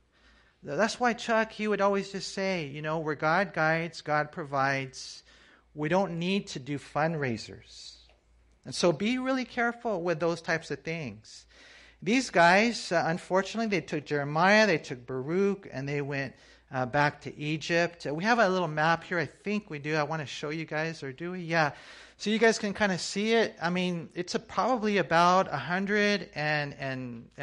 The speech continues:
fifty miles, maybe a little more. But they're going from Mizpah, and they traveled all the way down here to Egypt, uh, Tahpanhes.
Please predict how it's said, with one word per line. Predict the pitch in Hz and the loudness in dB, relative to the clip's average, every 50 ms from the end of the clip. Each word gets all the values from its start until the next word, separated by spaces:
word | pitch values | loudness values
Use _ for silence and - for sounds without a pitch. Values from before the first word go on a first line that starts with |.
| 131 - | -12 -8
fifty | - 185 185 185 - - 190 | -4 -4 -4 -4 -4 -8 -8
miles, | 170 151 139 135 139 151 165 180 190 208 208 202 - | -6 -4 0 2 2 4 4 4 4 2 2 -2 -4
maybe | 160 160 165 170 175 | -8 -6 -4 -2 0
a | |
little | 170 170 160 151 | 0 0 0 -2
more. | 139 139 143 143 147 160 185 214 262 262 - - - - - - - - _ _ _ | -2 -2 0 2 4 4 4 2 -2 -4 -10 -18 -20 -20 -20 -20 -20 -20 _ _ _
But | 165 165 165 | 0 0 2
they're | 170 160 | 2 0
going | 143 165 165 180 196 208 208 | 2 4 4 4 4 4 2
from | - - 175 143 139 135 139 | 0 -2 -4 -4 -4 -4 0
Mizpah, | 160 190 233 233 - - - - 131 117 110 107 107 127 151 147 - _ _ _ _ - | 0 0 0 0 -4 -8 -10 -6 -4 -2 0 0 -2 -4 -8 -12 -18 _ _ _ _ -14
and | 131 131 | -10 -10
they | 123 | -10
traveled | - - 160 143 139 143 131 135 127 | -8 0 2 2 2 2 0 0 2
all | 131 143 147 160 175 185 | 2 4 4 6 4 4
the | 175 196 | 2 0
way | 180 180 180 170 | -2 -2 -4 -4
down | - 165 156 147 156 151 | -2 0 0 0 0 -2
here | 143 139 147 135 135 135 139 139 139 139 139 - - - | -4 -4 -2 0 0 2 2 0 -2 -4 -6 -12 -10 -8
to | 147 135 135 127 127 123 - - | -6 -6 -4 -4 -6 -8 -8 -6
Egypt, | 165 185 196 147 - 139 131 127 131 123 127 - - - - - - - _ - - _ | -4 -4 -4 -2 -2 0 2 2 0 0 -4 -10 -20 -20 -20 -20 -20 -20 _ -20 -20 _
uh, | - 131 131 127 123 120 - | -2 0 2 2 2 0 -4
Tahpanhes. | - - - 170 165 165 160 - - - - - _ _ - - 135 135 123 123 117 113 113 117 113 - - - - - | -6 -4 0 2 2 2 0 -4 -14 -20 -20 -20 _ _ -8 -6 -6 -4 -4 -4 -4 -4 -6 -6 -8 -10 -10 -12 -12 -14